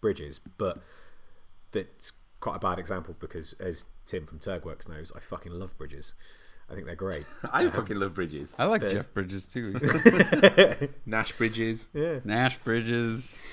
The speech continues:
Speaker 1: Um, here, here's an example.
Speaker 3: Bridge
Speaker 1: I
Speaker 3: over the River Kwai. That's a great one.
Speaker 1: <laughs> Uh, I went to, I went to France on a school trip, and we went to Paris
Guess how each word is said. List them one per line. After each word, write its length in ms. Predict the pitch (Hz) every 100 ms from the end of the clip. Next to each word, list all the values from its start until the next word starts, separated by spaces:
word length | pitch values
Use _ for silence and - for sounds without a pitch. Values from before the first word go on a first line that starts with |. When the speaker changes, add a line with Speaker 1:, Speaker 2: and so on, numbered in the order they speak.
| -
Speaker 1:
Um, 320 | 110 110 113 - - - - - - - - -
here, 220 | - 190 - -
here's 200 | 165 156
an 60 | 131
example. 400 | 107 95 92 92
Speaker 3:
Bridge 260 | 117 120
Speaker 1:
I 40 | 117
Speaker 3:
over 140 | 107
the 100 | 101
River 240 | 101 98
Kwai. 540 | 95 - 110 113 110 104 - -
That's 320 | 131 107 -
a 20 | -
great 220 | 85 92
one. 240 | 90 95 -
Speaker 1:
<laughs> 40 | - - - - - - - - - - - -
Uh, 240 | 117 113 -
I 100 | 131
went 200 | 139 -
to, 720 | 135 123 117 110 104 101 98
I 20 | 110
went 140 | 107
to 80 | -
France 400 | 110 98 - -
on 80 | 95
a 200 | 90 85
school 200 | - 98
trip, 220 | 90 85 -
and 80 | 95
we 20 |
went 140 | 95
to 40 | -
Paris 380 | 90 78 -